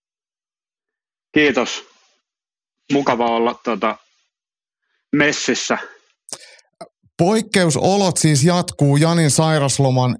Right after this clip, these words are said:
Speaker 2: johdosta. Ylilyönti perhe auttaa meitä tuottamaan sisältöä, etten mä joudu yksin juttelemaan. Ja tosiaan tällä kertaa, ää, apuna Joni Salovaara, entinen ammattilaisvapaattelija, nykyisin sitten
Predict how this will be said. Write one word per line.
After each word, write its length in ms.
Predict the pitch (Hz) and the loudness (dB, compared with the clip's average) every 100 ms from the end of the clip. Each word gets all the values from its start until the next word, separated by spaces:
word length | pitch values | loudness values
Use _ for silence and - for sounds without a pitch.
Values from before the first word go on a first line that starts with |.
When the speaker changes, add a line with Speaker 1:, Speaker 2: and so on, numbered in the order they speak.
| 127 | -2
Speaker 2:
johdosta. 520 | 160 156 135 123 131 - - | 0 0 0 0 -2 -4 -2
Ylilyönti 580 | 143 151 151 135 123 117 - | 0 2 2 2 0 -2 0
perhe 340 | 160 151 127 131 - | 2 2 2 0 0
auttaa 500 | 135 127 - 120 117 | 0 0 -2 -2 0
meitä 320 | 117 113 110 - | 0 0 -2 -2
tuottamaan 540 | 139 120 - 113 110 | -2 -2 -2 0 0
sisältöä, 640 | - 160 147 123 113 117 | 0 0 0 0 0 -2
etten 280 | 110 - 117 | -2 -4 -4
mä 120 | 107 | -2
joudu 200 | 104 104 - | -2 -4 -4
yksin 300 | - 107 160 | -4 -2 0
juttelemaan. 500 | 139 139 - 123 120 | 0 -2 -2 0 0
Ja 40 | 110 | -2
tosiaan 440 | 127 123 120 104 | -2 -4 -2 -4
tällä 280 | 101 113 110 | -2 -2 -2
kertaa, 520 | 104 104 - 101 98 92 _ _ _ _ _ _ _ _ _ - - | -4 -8 -6 -4 -4 -8 _ _ _ _ _ _ _ _ _ -16 -4
ää, 120 | 110 - | -4 0
apuna 440 | 131 113 123 117 101 - - | -2 0 0 0 -2 -8 -6
Joni 300 | 120 135 139 | -2 0 0
Salovaara, 840 | 117 127 123 120 104 104 101 101 - _ - - | 2 2 2 0 0 0 0 -2 -4 _ -12 -2
entinen 340 | 127 113 113 | 0 2 2
ammattilaisvapaattelija, 1120 | 156 202 - 147 127 180 175 143 127 123 120 113 | 0 0 0 0 0 0 0 0 -2 0 0 2
nykyisin 460 | 120 120 113 110 | 2 0 0 0
sitten 380 | 104 110 - 101 | 0 -2 -2 -2